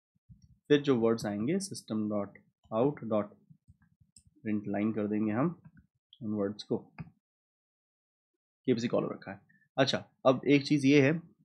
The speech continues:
ये आपको की कोड्स दे रखे हैं, zero stands for that, one for that, two for that, so on and so forth। तो हमें उसका एक ग्लोबल एरे बनाना होगा।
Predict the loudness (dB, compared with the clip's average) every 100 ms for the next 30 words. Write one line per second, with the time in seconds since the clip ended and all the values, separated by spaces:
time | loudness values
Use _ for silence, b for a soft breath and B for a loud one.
0 | -8 2 8 10 10 4 -4 -6 _ _
1 | -2 0 2 2 2 0 -2 -4 -10 -10
2 | -16 _ _ _ 2 4 6 6 4 4
3 | 4 4 4 0 0 0 0 0 -2 0
4 | 0 0 -2 -2 -2 -2 -4 -6 -6 -4
5 | -2 0 -2 0 0 0 -6 _ _ _
6 | _ _ _ _ -20 -20 _ _ _ _
7 | _ _ _ _ 2 8 8 10 8 8
8 | 8 4 2 -4